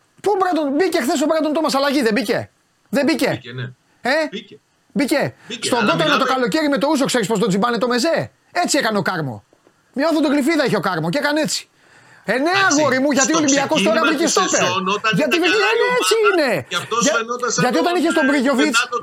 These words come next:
Speaker 2: Τόρες.
Speaker 1: μα όταν είχες τον Μπρίγιοβιτς, δεν θα, δεν θα το, δεν θα κουνιότανε κανένας. Πρέπει ο
Speaker 2: Α,
Speaker 1: καθένας
Speaker 2: αυτό
Speaker 1: να έχει
Speaker 2: λέμε.
Speaker 1: αυτού, να ξέρει ποιους έχει. Σάβα, έτσι είναι.
Speaker 2: Αυτό λέμε.
Speaker 1: Τώρα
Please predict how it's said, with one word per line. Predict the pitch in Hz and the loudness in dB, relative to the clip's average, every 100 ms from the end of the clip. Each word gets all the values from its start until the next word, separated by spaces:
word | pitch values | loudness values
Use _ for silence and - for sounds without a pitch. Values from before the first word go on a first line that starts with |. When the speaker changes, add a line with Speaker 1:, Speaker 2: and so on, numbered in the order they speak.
| 254 | -4
Speaker 2:
Τόρες. | 277 233 196 | -6 -2 -2
Speaker 1:
μα | 269 | 0
όταν | 311 311 | 0 0
είχες | 285 285 | 0 0
τον | 233 | 0
Μπρίγιοβιτς, | 254 233 277 269 - _ 226 | 0 0 -2 -4 -8 _ -2
δεν | 330 | 0
θα, | 294 285 262 | 0 0 0
δεν | 302 | 0
θα | 294 | 0
το, | 269 269 | 0 0
δεν | 302 | 0
θα | 254 | -2
κουνιότανε | 269 277 285 285 | -2 -2 -2 -2
κανένας. | 294 339 233 120 - - - - - _ | -2 -2 -4 -6 -14 -20 -20 -20 -20 _
Πρέπει | 262 330 320 | -4 -2 -2
ο | |
Speaker 2:
Α, | 233 | 0
Speaker 1:
καθένας | 208 254 285 | 0 0 0
Speaker 2:
αυτό | 247 | 2
Speaker 1:
να | 277 | 0
έχει | - | 2
Speaker 2:
λέμε. | 311 220 | 0 0
Speaker 1:
αυτού, | 370 294 | -2 -2
να | 254 | -2
ξέρει | - 320 285 - | -2 -2 -2 -2
ποιους | 302 311 330 | -2 0 -2
έχει. | - 123 - _ - 269 | -2 -6 -8 _ -6 -2
Σάβα, | 294 233 120 - _ 330 | 0 -2 -4 -10 _ -4
έτσι | 294 285 | -2 -2
είναι. | 220 120 | -2 -4
Speaker 2:
Αυτό | 143 165 | -6 -4
λέμε. | 139 101 123 - - | -6 -8 -16 -20 -4
Speaker 1:
Τώρα | 330 | 0